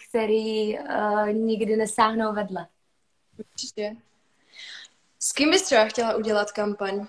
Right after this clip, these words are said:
Speaker 2: Máš někoho vysněnýho? Nějaký vysněný brand? Nějakou vysněnou přehlídku, kterou bys ráda šla?
Speaker 1: Hele, tyjo, tak to bysme,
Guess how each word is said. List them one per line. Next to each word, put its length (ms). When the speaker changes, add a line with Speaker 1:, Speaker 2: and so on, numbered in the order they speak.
Speaker 2:
Máš 640
někoho 540
vysněnýho? 800
Nějaký 280
vysněný 520
brand? 420
Nějakou 360
vysněnou 440
přehlídku, 460
kterou 300
bys 180
ráda 300
šla? 460
Speaker 1:
Hele, 460
tyjo, 240
tak 160
to 120
bysme, 420